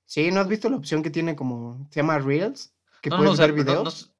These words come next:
Speaker 2: sí, pero no sabía que TikTok iba a caer por eso, güey.
Speaker 1: Ajá, pues, pues ya le copió Instagram, y, pues, Instagram tiene historias, tiene publicaciones,
Speaker 2: Sí,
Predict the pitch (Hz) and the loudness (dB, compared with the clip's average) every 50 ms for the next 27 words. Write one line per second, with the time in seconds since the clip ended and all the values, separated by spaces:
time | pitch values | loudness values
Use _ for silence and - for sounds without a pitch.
0 | _ - - - 196 185 151 147 156 156 170 160 170 170 165 - 151 139 120 - | _ -14 -8 -8 -6 -4 -4 -6 -4 -6 -4 -4 -4 -6 -6 -8 -10 -10 -10 -10
1 | - 131 - - 139 135 - 139 131 135 131 123 117 113 - 110 113 113 113 - | -12 -14 -12 -12 -14 -12 -12 -10 -8 -6 -4 -4 -4 -6 -6 -8 -8 -8 -8 -12
2 | 107 107 123 147 160 131 110 104 107 - _ _ _ _ _ _ _ _ _ - | -14 -14 -12 -12 -14 -14 -14 -16 -18 -20 _ _ _ _ _ _ _ _ _ -2
3 | 135 135 - 170 180 185 170 147 131 127 - _ - - 131 123 135 151 151 151 | -2 0 2 4 2 2 2 -2 -6 -6 -10 _ -8 -8 -6 -2 -2 -2 -2 -2
4 | 143 147 123 135 139 143 139 131 123 143 - _ _ _ _ _ - 165 190 190 | -4 -6 -6 -2 0 0 0 0 -2 -6 -12 _ _ _ _ _ -6 -6 -6 -4
5 | - 135 127 123 120 120 123 117 - 135 131 143 143 143 151 151 139 131 123 120 | -4 -6 -4 -4 -6 -6 -8 -6 -8 -6 -4 -2 -4 -2 -2 -4 -4 -4 -4 -6
6 | - 139 139 135 131 127 120 120 113 - - 160 165 160 151 143 143 143 143 147 | -6 -4 -4 -4 -4 -6 -8 -10 -12 -12 -6 -2 0 0 2 0 0 -2 -4 -6
7 | - 139 135 131 131 127 123 117 113 117 120 _ _ - 135 127 120 117 113 - | -8 -6 -6 -4 -6 -6 -8 -12 -14 -18 -20 _ _ -14 -12 -12 -12 -12 -12 -10
8 | 143 151 151 143 139 143 143 - | -8 -8 -6 -6 -8 -10 -12 -16